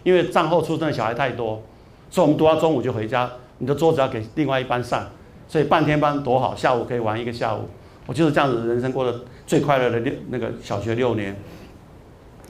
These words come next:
妈妈每天都带我去看电影，看到快要考初中的时候，我，我，我不是国中，我是初中。考初中的时候，那个，那个月，我在日记上面天天写我的那个剧情，说今天妈妈带我去看什么故事，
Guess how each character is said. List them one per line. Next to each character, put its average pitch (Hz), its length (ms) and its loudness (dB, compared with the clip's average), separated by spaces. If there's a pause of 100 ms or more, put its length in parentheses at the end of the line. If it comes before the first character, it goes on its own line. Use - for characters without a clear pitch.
(200)
妈 156 80 2
妈 165 180 4
每 120 140 2
天 131 100 2
都 139 80 2
带 143 80 2
我 107 120 2
去 107 40 -6
看 117 220 -4
电 113 160 -6
影， 101 80 -8 (920)
看 208 160 2
到 185 140 6
快 196 180 4
要 180 80 6
考 135 200 0
初 170 200 -2
中 165 140 0
的 139 100 2
时 127 120 -4
候， 120 100 2
我， 120 180 0
我， 131 280 -2
我 139 140 0
不 160 100 0
是 165 100 0
国 120 220 0
中， 127 120 0
我 104 120 -2
是 120 100 -4
初 131 220 -4
中。 123 260 -2 (380)
考 113 120 0
初 131 160 2
中 156 140 4
的 135 140 4
时 117 100 -4
候， 113 240 0
那 143 140 2
个， 123 160 -2
那 143 100 2
个 127 100 0
月， 120 280 2 (640)
我 123 100 -4
在 151 160 4
日 156 140 0
记 143 60 2
上 135 120 2
面 135 140 2
天 139 100 2
天 139 160 2
写 - 180 -2
我 104 80 0
的 113 120 0
那 120 100 -2
个 117 100 0
剧 120 220 0
情， 104 320 -4
说 127 100 -2
今 131 140 -2
天 131 100 0
妈 131 140 2
妈 131 100 2
带 131 140 0
我 107 80 2
去 110 80 -4
看 117 160 -4
什 107 100 -6
么 101 80 -6
故 117 200 -4
事， 117 200 -6